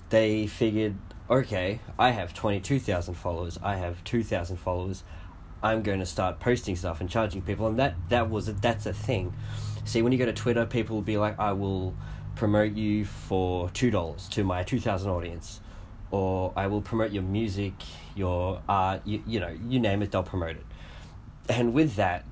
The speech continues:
comes a scam, which is, the idea is good, but at the same time, you are dealing with, uh, unofficial brands, businesses. So people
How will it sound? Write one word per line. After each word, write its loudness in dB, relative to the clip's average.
comes 0
a -4
scam, 0
which -4
is, 0
the 6
idea 4
is -2
good, 2
but 2
at -2
the -4
same 0
time, 0
you 2
are 2
dealing 2
with, -2
uh, 2
unofficial 2
brands, 2
businesses. 4
So 4
people 2